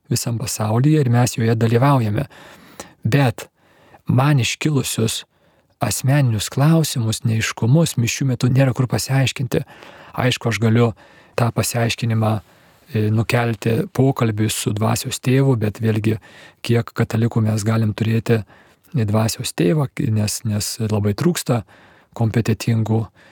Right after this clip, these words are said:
palydėtojų ir, ir dvasios tėvų. Galiu skaityti literatūrą, galiu, galiu klausytis Marijos radijo,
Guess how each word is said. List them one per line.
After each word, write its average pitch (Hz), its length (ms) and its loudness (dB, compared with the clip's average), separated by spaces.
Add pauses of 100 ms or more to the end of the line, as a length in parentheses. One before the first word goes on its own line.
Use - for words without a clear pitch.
(160)
palydėtojų 110 800 0 (260)
ir, 110 320 2
ir 107 160 0
dvasios 110 400 -2
tėvų. 113 380 0 (840)
Galiu 127 180 4
skaityti 120 400 0
literatūrą, 127 720 2
galiu, 117 300 2 (100)
galiu 113 180 2
klausytis 117 380 -2
Marijos 113 320 0
radijo, 135 380 0